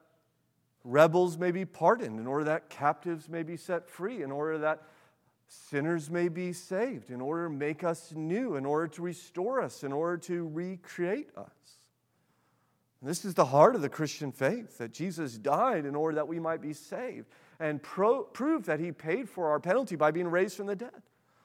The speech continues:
And that if we trust him, if we yield our life to him, if we put our faith in him,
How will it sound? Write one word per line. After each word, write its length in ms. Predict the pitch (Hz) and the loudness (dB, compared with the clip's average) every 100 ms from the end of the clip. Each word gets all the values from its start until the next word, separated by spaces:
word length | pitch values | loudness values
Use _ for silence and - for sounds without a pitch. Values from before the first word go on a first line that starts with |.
| _ _ _ _ _ | _ _ _ _ _
And 140 | 165 170 | 0 4
that 100 | 170 | 2
if 120 | 165 | 0
we 80 | 165 | -6
trust 440 | - 156 220 - | 0 2 2 -2
him, 240 | 113 113 156 | -10 -8 -6
if 100 | 147 | -6
we 100 | 139 135 | -4 -2
yield 260 | 147 196 | 4 4
our 120 | 160 127 | 4 4
life 340 | 131 208 214 | 4 4 0
to 100 | 110 | -12
him, 300 | 98 113 151 | -8 -8 -8
if 120 | 131 | -8
we 100 | 135 | -8
put 180 | 117 165 | -6 -2
our 100 | 131 | -4
faith 480 | - 175 190 247 - | -4 -2 -2 -2 -8
in 180 | 110 98 127 | -12 -12 -12
him, 180 | 104 | -12